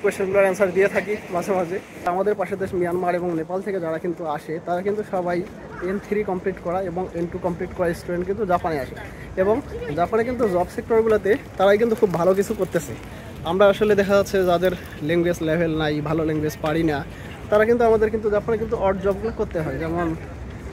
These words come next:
factory লেভেলের জবগুলো কঠিন কাজ। আপনি যদি একটা official job করতে চান, তাহলে কিন্তু আপনার সেই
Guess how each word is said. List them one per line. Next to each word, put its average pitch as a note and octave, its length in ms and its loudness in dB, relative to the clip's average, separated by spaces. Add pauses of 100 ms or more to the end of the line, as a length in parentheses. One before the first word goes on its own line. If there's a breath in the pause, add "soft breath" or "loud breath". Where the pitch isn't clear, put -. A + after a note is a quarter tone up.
(180)
factory G3+ 320 0
লেভেলের F#3+ 400 4
জবগুলো F3+ 380 0 (120)
কঠিন A3 240 2
কাজ। C#3 180 -2 (460)
আপনি - 180 2
যদি A3+ 140 2
একটা A#3+ 160 2
official G#3 520 2
job G#3 200 4
করতে G#3 220 0
চান, F3 240 4
তাহলে G#3+ 180 2
কিন্তু A3 220 4
আপনার G#3+ 260 6 (440)
সেই A3 120 6